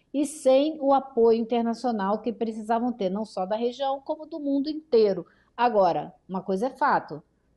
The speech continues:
esse massacre é tão absurdo, tão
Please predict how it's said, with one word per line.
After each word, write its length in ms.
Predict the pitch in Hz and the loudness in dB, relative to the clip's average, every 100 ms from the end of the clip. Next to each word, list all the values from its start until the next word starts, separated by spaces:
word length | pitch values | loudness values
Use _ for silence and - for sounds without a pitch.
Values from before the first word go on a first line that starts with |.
| - | -6
esse 240 | 220 247 | -4 -2
massacre 840 | 262 269 - 202 165 - 156 151 _ - | -4 -4 -2 -2 -2 -4 -10 -10 _ -12
é 80 | |
tão 360 | 175 - 262 359 | -12 0 2 4
absurdo, 840 | 320 285 - 202 170 147 143 139 - _ _ _ _ - | 2 0 -8 -2 -2 -2 -6 -10 -12 _ _ _ _ 0
tão 480 | 233 285 330 311 | 2 4 0 -6